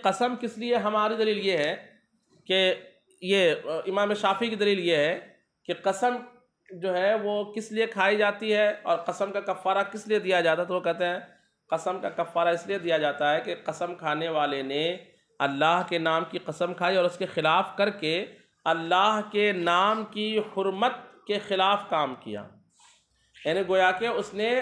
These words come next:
अल्लाह के नाम की हुर्मत को अनवैल्यू करार दे दिया।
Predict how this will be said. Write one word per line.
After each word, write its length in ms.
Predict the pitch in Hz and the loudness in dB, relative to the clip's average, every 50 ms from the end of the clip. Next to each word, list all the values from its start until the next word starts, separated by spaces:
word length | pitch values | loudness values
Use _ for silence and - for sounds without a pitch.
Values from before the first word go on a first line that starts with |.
| 254 - | -2 -2
अल्लाह 400 | 185 180 175 175 196 214 220 220 214 | -4 -6 -2 0 2 2 2 2 0
के 180 | 214 220 208 180 | -2 -4 -4 -2
नाम 380 | 180 180 185 196 208 214 220 214 | -2 0 0 2 0 0 -2 -6
की 220 | - 226 220 220 214 - | -10 -10 -6 -4 -4 -4
हुर्मत 500 | - 180 180 180 190 208 214 208 - - - | -2 -4 -6 -4 -2 -2 -4 -4 -6 -12 -16
को 420 | 208 196 - - - 233 214 214 214 208 | -18 -18 -18 -12 -4 -2 -2 -2 0 0
अनवैल्यू 540 | 196 202 202 196 180 180 202 202 214 240 240 - | -2 -2 -2 -2 -2 -2 -2 0 0 -2 -4 -2
करार 300 | - 185 165 156 147 135 | 0 2 2 4 2 2
दे 120 | 123 117 107 | -2 -4 -6
दिया। 220 | 110 98 98 92 | -6 -10 -12 -12